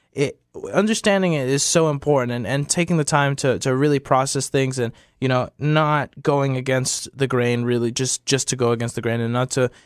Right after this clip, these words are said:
to, to just, um, that knee-jerk reaction we talk about where it's like the very first thing that you think about is probably not the best one.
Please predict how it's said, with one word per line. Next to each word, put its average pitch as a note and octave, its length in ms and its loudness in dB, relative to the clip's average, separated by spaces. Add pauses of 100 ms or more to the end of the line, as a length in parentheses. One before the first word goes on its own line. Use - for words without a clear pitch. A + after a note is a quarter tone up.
(240)
to, A#2+ 500 2
to - 120 -4
just, C3+ 300 -4 (440)
um, A2+ 560 0
that C3+ 180 0
knee-jerk D#3+ 520 2
reaction B2+ 480 0
we B2 80 -2
talk B2+ 260 0
about A#2+ 240 0
where A#2+ 140 2
it's A#2+ 120 0
like B2+ 120 -4
the C3 80 -2
very C#3+ 260 2
first - 400 0
thing C#3 160 2
that C3 160 -2
you C3+ 60 -6
think C3+ 180 -2
about A#2 220 0
is A#2+ 80 -4
probably A#2+ 360 0
not A#2 200 -2
the A2 80 -2
best A#2 260 -4
one. B2+ 180 -2